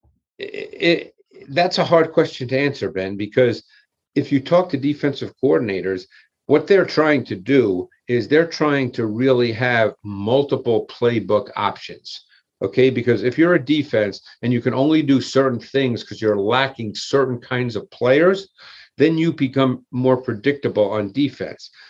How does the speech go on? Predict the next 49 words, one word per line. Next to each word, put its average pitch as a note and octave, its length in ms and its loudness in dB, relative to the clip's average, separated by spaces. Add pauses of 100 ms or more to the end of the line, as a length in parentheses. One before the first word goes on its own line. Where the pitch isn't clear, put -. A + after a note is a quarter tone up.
(200)
So C3+ 480 4
it's C#3+ 220 -6
not E3+ 180 2
a D3 80 0
matter C#3+ 300 4
of G#2+ 100 -2
what C3+ 180 -2
position B2 460 -4
is A2 160 -10
more A2+ 240 -4
important. A2 640 -2 (540)
You C#3 100 2
know, - 260 -4 (400)
i-, C#3 40 -4
it's - 320 -2
a D3+ 40 0
matter D#3 380 4
of A2 140 0
what D3 260 2
you C#3+ 140 0
can A#2 200 -8
do C#3+ 160 4
with B2 200 0
your G2+ 220 -2
playbook F#2+ 580 -4 (260)
and, A#2+ 160 -2
and A#2+ 180 -4
how C#3+ 140 -2
many C3 280 0
options A#2+ 500 -4
you A2+ 240 -8
have. A#2+ 340 -2 (360)
So C3+ 200 4
if A#2+ 160 0
you, F3 160 -4
for D#3 180 -2
instance, C#3 580 -2
you F3 120 -6
can F3 160 0
say D3 540 2 (240)
pass D3+ 280 0
rush D3 180 0
and B2+ 140 -8
corner, C3+ 300 -2
really B2 340 2
important. A2+ 420 -6 (100)
And C3 140 -4
they D3 140 0
are. C#3 400 2